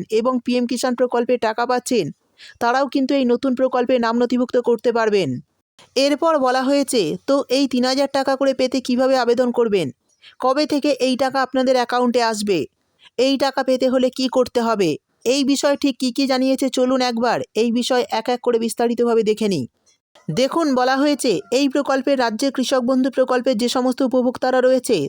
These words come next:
তারাও সুবিধা নিতে পারবে। আবার যারা কেন্দ্রীয় সরকারের পিএম কিষাণ সম্মান নিধি প্রকল্পের উপভোক্তা রয়েছে, তারাও এই প্রকল্পের টাকা পাবে।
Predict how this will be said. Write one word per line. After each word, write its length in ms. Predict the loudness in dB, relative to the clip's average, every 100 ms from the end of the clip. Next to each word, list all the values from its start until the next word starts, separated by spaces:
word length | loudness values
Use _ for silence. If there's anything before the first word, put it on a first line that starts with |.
| -2
তারাও 260 | -2 0
সুবিধা 300 | -2 -2 0 0
নিতে 220 | 0 0
পারবে। 340 | 0 0 0 -2 _ _ _ _ -20 -12 -2
আবার 280 | 0 0 0
যারা 200 | 0 0
কেন্দ্রীয় 400 | 0 -2 0 0
সরকারের 380 | 0 2 2 0
পিএম 240 | 0 -2
কিষাণ 280 | -2 -2 -2
সম্মান 320 | 0 -2 0 0
নিধি 200 | 0 0
প্রকল্পের 460 | 0 0 0 0
উপভোক্তা 420 | 0 2 0 0 2
রয়েছে, 360 | 2 2 0 -2 -2
তারাও 260 | -2 0 0 0
এই 140 | -2
প্রকল্পের 440 | 0 0 0 0 0
টাকা 240 | -2 0
পাবে। 280 | -2 0 0